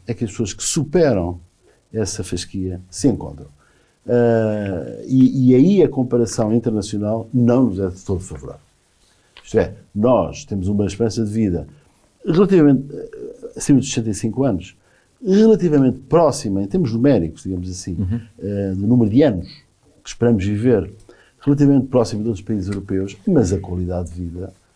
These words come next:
Speaker 1: das pessoas que se encontram nessa situação deixa muito a desejar, como de resto, enfim, eh, eh, eh, as evidências, eh, nos, nos, nos permitem perceber.
Speaker 2: Nuno Marques, eh, hum, enfim, está, tem desenvolvido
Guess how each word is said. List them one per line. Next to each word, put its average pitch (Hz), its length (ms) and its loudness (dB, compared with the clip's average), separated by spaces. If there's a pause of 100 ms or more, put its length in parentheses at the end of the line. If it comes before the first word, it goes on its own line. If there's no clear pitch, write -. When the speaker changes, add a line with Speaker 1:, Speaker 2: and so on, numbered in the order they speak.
(320)
Speaker 1:
das 90 160 -12
pessoas 90 340 -10
que - 100 -20
se - 100 -12
encontram 92 380 -8
nessa 90 260 -8
situação 90 560 -10
deixa 98 260 -8
muito 78 220 -14
a 90 40 -12
desejar, 104 420 -4 (320)
como - 160 -18
de 73 80 -20
resto, 73 360 -18 (360)
enfim, - 160 -20 (520)
eh, - 60 -20 (800)
eh, 101 720 0
eh, 135 60 -2
as 107 120 0
evidências, 104 920 -2
eh, 104 40 -10
nos, 98 380 -8
nos, 92 460 -10
nos - 100 -20
permitem 92 600 -10 (460)
perceber. 101 320 -12 (800)
Speaker 2:
Nuno 120 180 4
Marques, 87 300 -2
eh, 104 280 -2 (140)
hum, 92 340 -6 (280)
enfim, - 200 -10 (180)
está, - 340 -10 (260)
tem 98 160 2
desenvolvido 95 640 0